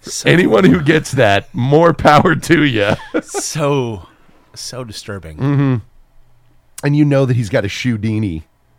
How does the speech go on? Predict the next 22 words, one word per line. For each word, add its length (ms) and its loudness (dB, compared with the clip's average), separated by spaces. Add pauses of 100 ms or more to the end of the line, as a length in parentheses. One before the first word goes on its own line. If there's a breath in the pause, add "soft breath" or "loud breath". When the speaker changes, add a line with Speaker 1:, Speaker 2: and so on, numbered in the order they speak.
(140)
Speaker 1:
Oh, 80 -6
well, 180 -16
Speaker 2:
that 120 0
he 40 2
Speaker 1:
yeah. 100 2
Speaker 2:
used 160 -2
to 100 -4
fucking 380 -2
slide 520 -2
those 240 0
bad 400 -2
boys 300 -6
on. 340 -6
Speaker 1:
<laughs> 20 -16
Get 240 -12
the 80 -10
Shoedini! 760 -12
Speaker 2:
You 240 2
don't 220 2
see 240 -4
his 160 0
socks, 500 0